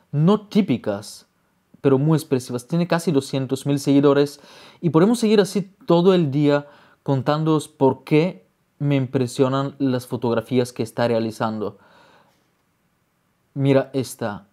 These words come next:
mira esta. Esta es más, eh, clave alta, más high key, ah, por la luz. Pero aquí tienes otra suya.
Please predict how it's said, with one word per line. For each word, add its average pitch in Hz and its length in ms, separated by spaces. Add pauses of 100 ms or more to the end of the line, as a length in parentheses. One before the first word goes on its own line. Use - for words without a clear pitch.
(180)
mira 117 340
esta. 120 500
Esta 139 200
es 143 100
más, 139 520
eh, 120 320
clave 127 260
alta, 120 340
más 120 240
high 143 380
key, 143 440 (680)
ah, 117 540 (340)
por 127 200
la 110 180
luz. 151 560 (2750)
Pero 135 140
aquí 131 120
tienes 135 380 (100)
otra 127 540 (160)
suya. 113 480